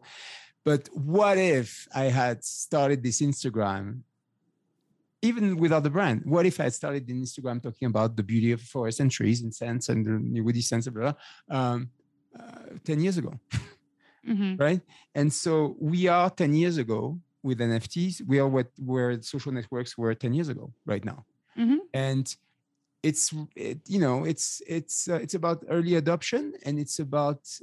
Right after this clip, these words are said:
Speaker 1: uh, understanding something from the get-go. And I'm excited by that. So.
Speaker 2: It's only a weird idea until it's not,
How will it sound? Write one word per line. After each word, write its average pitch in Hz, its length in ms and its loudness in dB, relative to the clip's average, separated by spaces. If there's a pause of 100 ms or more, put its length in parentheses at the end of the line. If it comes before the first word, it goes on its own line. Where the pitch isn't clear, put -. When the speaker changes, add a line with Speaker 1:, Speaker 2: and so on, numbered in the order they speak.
Speaker 1:
uh, 135 300 -6 (480)
understanding 156 640 2
something 151 360 -2
from 131 220 -2
the 127 80 2
get-go. 160 520 2 (200)
And - 200 -6
I'm 147 120 0
excited 113 340 -4
by - 120 -12
that. - 180 -18 (320)
So. - 200 -12 (880)
Speaker 2:
It's 208 260 -4
only 240 360 2
a 240 80 2
weird 220 240 4
idea 196 520 2
until 190 300 0
it's 180 180 -4
not, 151 280 -4